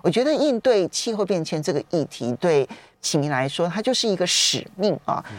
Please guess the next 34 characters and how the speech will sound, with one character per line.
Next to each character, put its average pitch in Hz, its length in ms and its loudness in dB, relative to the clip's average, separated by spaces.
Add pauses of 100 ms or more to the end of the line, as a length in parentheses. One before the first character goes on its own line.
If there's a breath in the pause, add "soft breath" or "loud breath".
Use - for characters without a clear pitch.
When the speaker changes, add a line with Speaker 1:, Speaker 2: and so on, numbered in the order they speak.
Speaker 1:
那 262 80 2
因 285 140 4
为 269 80 4
这 262 100 -2
个 220 100 4
使 - 200 -4
命 165 240 -2
感， 143 180 -4
所 185 160 -2
以 196 100 2
使 135 220 -2
得 127 220 -2
呢， 143 120 0
国 180 160 2
际 269 200 2
上 208 260 -2
面 202 180 0 (300 loud breath)
所 202 340 2
有 196 220 2
重 185 320 -2
大 170 240 0
的 - 300 0
这 175 120 0
种 143 140 -4
气 185 220 0
候 165 120 0
变 139 220 0
迁 139 160 -4
的 123 100 0
会 139 220 0
议， - 180 -2 (300 loud breath)
它 208 200 0
都 185 220 0
是 175 240 -2